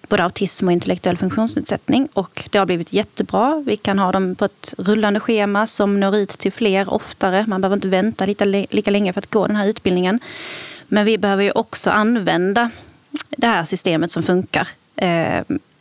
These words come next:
Teams är det ju då. Och det är på väg nya program som ska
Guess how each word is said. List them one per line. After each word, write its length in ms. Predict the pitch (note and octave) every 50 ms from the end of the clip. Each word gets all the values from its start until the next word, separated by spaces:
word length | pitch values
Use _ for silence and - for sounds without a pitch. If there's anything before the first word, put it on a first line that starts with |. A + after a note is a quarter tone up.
| _ _ _ -
Teams 380 | - - G3 E3+ - G3+ - -
är 120 | - G3 F3
det 100 | - D#3
ju 60 | D#3+
då. 220 | - F#3 - G3+ - - - -
Och 260 | G3+ F3 - - - G#3
det 140 | F#3+ F#3
är 40 | F#3
på 120 | - - F#3+
väg 260 | G3 D#3 - - E3
nya 180 | F#3 F3+ F3
program 360 | - - F3+ - E3+ - - -
som 200 | - - - -
ska 200 | - - -